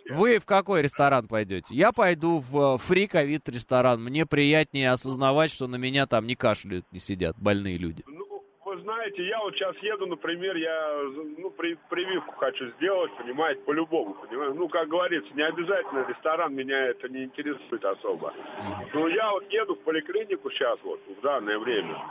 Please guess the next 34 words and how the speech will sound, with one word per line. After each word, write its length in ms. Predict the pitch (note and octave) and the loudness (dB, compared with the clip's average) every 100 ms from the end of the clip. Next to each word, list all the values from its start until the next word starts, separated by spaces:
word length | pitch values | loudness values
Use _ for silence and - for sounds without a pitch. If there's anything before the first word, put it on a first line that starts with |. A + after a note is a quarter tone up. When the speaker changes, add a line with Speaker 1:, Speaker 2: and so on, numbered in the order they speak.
| - - _ _ - | -14 -16 _ _ -8
Speaker 1:
Ну 160 | C3+ | -4
вот, 300 | C3+ G#2 D#2+ F2 | 0 0 -2 -8
взял 340 | G2 C#3+ A#2 | -4 -2 -2
паспорт 460 | - G3 G3+ F3 - - | 0 -2 -2 -6 -8 -10
специально 520 | C3+ - C#3 B2+ A2 A2 | -8 -2 -2 -2 -4 -6
и 320 | C#3+ F#3+ E3 B2+ | -6 -8 -8 -4
еду, 240 | D#3 C#3+ | -4 -4
чтобы 300 | - A#2+ A2 | -8 -10 -10
сделать 320 | G#2+ C3+ C3 - | -6 -2 -2 -6
прививку. 480 | A#2 A2 F2+ - - - - - - | -8 -6 -8 -10 -18 -18 -20 -20 -10
Ну, 300 | A#3 A#3+ G3 | -8 -6 -8
просто, 400 | A3+ A#3 G3+ G#3 | -4 -2 0 -2
да, 240 | F#3 A3+ | 0 0
я 240 | G3+ G#3+ G#3 | 2 0 0
вот 180 | G3+ G3 | 0 -2
со 260 | F#3+ - | -6 -6
своей 280 | - G#3 A3 | -2 0 0
точки 320 | G3+ D3 - C3 | 0 -2 -2 -2
зрения 320 | D3 D3+ A2+ - | 0 0 -4 -4
смотрю, 360 | B2 B2 A#2 G2 | -2 -2 -2 -8
понимаете, 520 | G#2+ C3 E3+ C3+ D3 | -6 -4 0 0 0
у 60 | D#3 | 0
нас 220 | F#3 E3 - | 0 -2 -4
всё 240 | G#3 E3 | -2 0
в 40 | C3 | 0
законах, 520 | D#3 F3+ G3+ D#3+ - | -2 0 0 -2 -4
всё 160 | C#3 C3+ | -4 -2
в 60 | |
законах, 480 | B2+ C#3 - F3 A2+ A#2+ | -2 -4 -4 -6 -6 -4
а 120 | B2+ | -4
делать 280 | E3 D3 - | -2 -4 -6
ничего 220 | - C#3+ | -10 -10
не 80 | C3+ | -10
хотят. 420 | A2+ F#2+ - D2+ | -10 -12 -12 -16